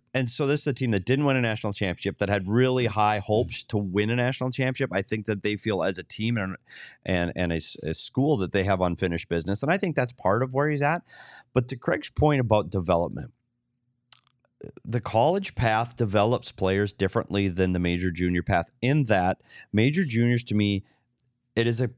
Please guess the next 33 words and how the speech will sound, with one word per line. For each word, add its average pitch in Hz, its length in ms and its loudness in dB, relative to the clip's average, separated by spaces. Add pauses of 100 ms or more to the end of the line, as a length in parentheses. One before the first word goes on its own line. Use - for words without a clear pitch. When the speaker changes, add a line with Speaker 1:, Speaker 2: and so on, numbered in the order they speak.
Speaker 1:
professional 113 640 2
athlete 95 440 0
factory. - 520 -6 (140)
That's 110 200 -2
what 113 120 0
they 107 100 0
do. 95 100 0
They 85 120 2
play 98 200 0
games, 87 460 0
and 98 100 2
a 92 60 2
lot 92 340 4
of 85 80 -4
games 82 240 -4
against 82 260 -6
really 95 220 -2
high-skilled 87 500 -4
competition. 95 580 -6
And 90 120 -6
the 85 100 -12
N 139 140 -6
C 220 120 -8
double 117 300 0
A, 113 220 0 (400)
it, 95 180 0
it 135 60 2
was 131 120 -2
funny 185 220 0
'cause 113 200 0
I 127 100 2
talked 143 260 -2
to 113 120 -2